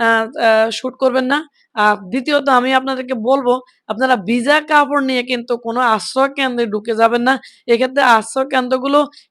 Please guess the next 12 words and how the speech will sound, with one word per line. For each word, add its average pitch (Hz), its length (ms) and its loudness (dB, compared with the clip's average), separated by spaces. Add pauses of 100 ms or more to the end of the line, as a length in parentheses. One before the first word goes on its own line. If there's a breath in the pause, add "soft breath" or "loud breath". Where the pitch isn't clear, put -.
স্যাঁতসেঁতে 285 580 -4
হয়ে 285 220 4
যা, 285 80 2 (140)
ভিজা 240 320 -2
হয়ে 277 240 0
যা, 302 80 2 (400 soft breath)
যারা 240 240 6
বসবাস 247 460 2
করতে 285 280 -4
চান 277 120 0 (140)
তাদের 254 320 4
জন্য 269 200 -4